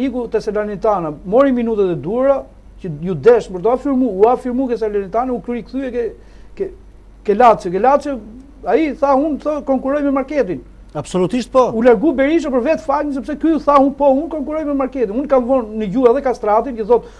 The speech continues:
Speaker 1: "Unë konkurroj me trajnerin e parë të Peskarës." Hyn konkurrencë me atë. Dhe kur një lojtar i ri të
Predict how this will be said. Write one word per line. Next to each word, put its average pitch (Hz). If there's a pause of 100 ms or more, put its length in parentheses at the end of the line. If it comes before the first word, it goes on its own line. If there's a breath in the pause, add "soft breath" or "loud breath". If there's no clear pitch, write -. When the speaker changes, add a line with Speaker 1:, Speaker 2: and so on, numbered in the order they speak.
(120)
Speaker 1:
"Unë 294
konkurroj 285
me 277
trajnerin 262
e 254
parë 254
të -
Peskarës." 185 (680)
Hyn 302
konkurrencë 302
me 262
atë. 240 (260)
Dhe 180 (120)
kur 196
një 262 (220)
lojtar 269
i 277
ri 262
të 196